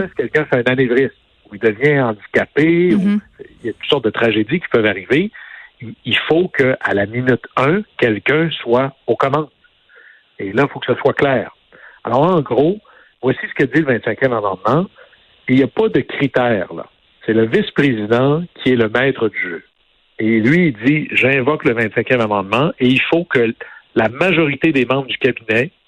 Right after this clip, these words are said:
Speaker 1: donc de son conseil des ministres, si on veut, là, disent, « OK, on est d'accord. »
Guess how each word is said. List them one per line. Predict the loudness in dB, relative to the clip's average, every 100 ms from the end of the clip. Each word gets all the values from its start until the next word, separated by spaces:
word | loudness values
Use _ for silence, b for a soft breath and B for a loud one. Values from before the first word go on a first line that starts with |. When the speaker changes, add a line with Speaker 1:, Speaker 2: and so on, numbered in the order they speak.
| _ _ _ _
Speaker 1:
donc | -8 -4
de | -4 -2
son | -4
conseil | 0 0 0 0 2 4 2 B B B B B _
des | -8
ministres, | -4 0 0 0 -2
si | -2
on | 0 2
veut, | 2
là, | 4 0 0 b b _
disent, « | 0 2 0 -4 -4
OK, | -2 0 0
on |
est | 2
d'accord. » | 0 0 -2 -4